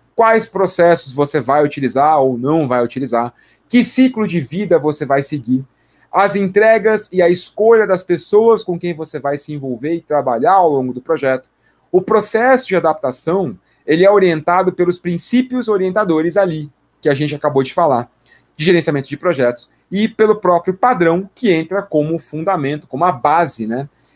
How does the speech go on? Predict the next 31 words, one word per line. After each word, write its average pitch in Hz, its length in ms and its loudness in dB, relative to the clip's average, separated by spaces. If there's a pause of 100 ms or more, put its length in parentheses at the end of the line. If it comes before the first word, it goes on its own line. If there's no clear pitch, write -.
(240)
E, 156 340 0
claro, 165 300 2
pelos 147 240 0
valores 151 460 2
e 151 60 -6
culturas 131 440 -2
organizacionais, 127 880 -4
por - 260 -14
como 185 340 4
nós 147 240 -2
fazemos 131 480 -2
as 147 140 -4
coisas 117 360 -4
por 120 160 -4
aqui. 127 280 -6 (1300)
A 220 160 4
estrutura 247 420 -2
de 226 80 2
adaptação 175 880 0 (800)
promove 196 480 2
uma 202 100 -2
maneira 185 380 -2
de 185 100 -10
trabalhar 170 640 -2
por 190 140 -4
meio 175 400 0
de 151 120 -16
processos 185 880 -2
contínuos 214 1400 -4
de 151 100 -4
adaptação. 123 720 -4